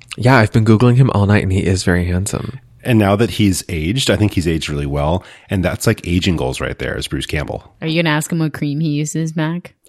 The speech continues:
Speaker 2: I would probably more call it, like, lotion or something than cream, but sure, sure. We'll go with what's your,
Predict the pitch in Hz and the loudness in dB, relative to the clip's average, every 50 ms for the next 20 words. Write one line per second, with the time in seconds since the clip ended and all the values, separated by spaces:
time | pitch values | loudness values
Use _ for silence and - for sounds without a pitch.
0 | - 110 135 151 143 113 95 110 - - - - - 113 104 117 107 101 101 95 | 2 6 6 8 6 6 4 -2 -4 -6 -6 0 0 2 4 4 4 6 4 4
1 | 95 95 - - 120 127 113 107 107 101 90 - - - 101 95 76 90 90 - | 2 0 -2 -4 0 2 4 6 6 4 4 2 2 2 2 2 2 -2 -6 -4
2 | 85 85 87 92 98 - - 131 123 127 131 127 - - 127 127 123 - 139 135 | -2 2 2 2 2 4 2 2 4 4 2 2 2 2 2 0 2 2 2 2
3 | 131 131 127 127 120 110 101 104 113 98 - - - 110 110 104 107 101 - - | 2 4 4 2 2 0 -2 -6 -10 -12 -10 -4 0 2 4 4 4 2 2 2
4 | 123 117 113 117 120 127 123 113 101 98 87 82 - 76 92 101 _ _ _ - | 2 4 6 6 6 4 4 4 4 2 2 2 0 -6 -14 -18 _ _ _ -20
5 | - - _ _ _ - - 127 - - 240 269 202 95 71 - - _ - - | -20 -20 _ _ _ -8 -4 -2 2 4 6 6 6 6 4 0 -6 _ -2 4
6 | - 175 123 98 113 123 120 139 131 120 - - 143 - - 147 139 127 | 6 6 8 8 6 8 8 8 8 8 6 4 2 4 4 4 4 4